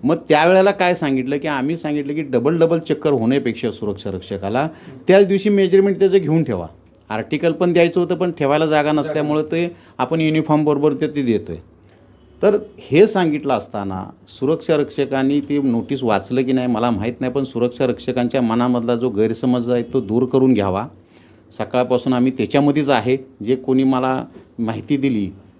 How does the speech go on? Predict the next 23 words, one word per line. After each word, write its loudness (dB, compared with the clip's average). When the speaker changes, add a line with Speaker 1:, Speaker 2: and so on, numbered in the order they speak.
Speaker 1:
काय 2
केलं 0
म्हणलं, 0
त्याचं 0
क्लिअरिफिकेशन 0
सर्व -2
करावं 0
म्हणून -2
मंडळाचे -2
अध्यक्ष, -4
सचिव -8
साहेब -4
आणि -2
युनिफॉर्मवाले 2
यांच्याशी -4
चर्चा -2
केल्याच्यानंतर -2
ते -2
लक्षात -2
आलं -4
की -4
सुरक्षा 0
रक्षकांनी -2